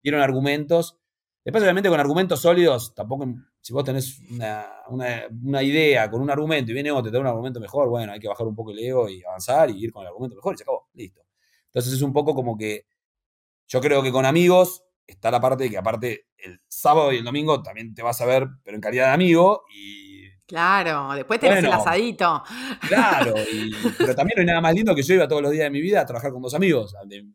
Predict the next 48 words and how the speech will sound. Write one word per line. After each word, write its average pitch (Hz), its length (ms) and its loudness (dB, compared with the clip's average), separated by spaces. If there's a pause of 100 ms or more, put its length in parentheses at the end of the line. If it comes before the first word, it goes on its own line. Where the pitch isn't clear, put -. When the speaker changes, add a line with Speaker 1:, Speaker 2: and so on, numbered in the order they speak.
Speaker 1:
de 98 120 -16
mis 98 140 -14
más 127 160 -4
amigos, 139 400 4
o 110 80 -8
sea, 123 260 -2
entonces 131 280 -8
es 123 100 -10
como 123 220 -12
que 104 180 -12 (680)
estoy 110 200 -4
feliz, 165 540 2
eh, 101 440 -10
estoy 123 300 -6
comiendo 180 520 2
y 113 160 0
mis 107 440 -8
otros 170 260 4
amigos 165 220 2
que 151 60 2
están 160 120 0
trabajando 160 400 4
por 147 100 0
ahí, 156 100 0
uno, 151 180 -6
no 143 220 -6
sé, 131 160 -4
en 127 60 -4
un 156 120 -8
banco, 185 340 2
estaba 135 220 2
con 143 160 -8
sus 110 100 -12
compañeros 123 380 -4
de - 40 -6
trabajo, 127 360 2
y 98 40 -10
yo 151 100 -6
estaba 160 180 0
con 117 80 -8
mis 113 100 -16
amigos. 110 380 -8
Entonces, 120 320 -12 (440)
esa 139 140 0
es - 20 4
la 151 80 6
parte 131 300 0
buenísima. 113 720 -6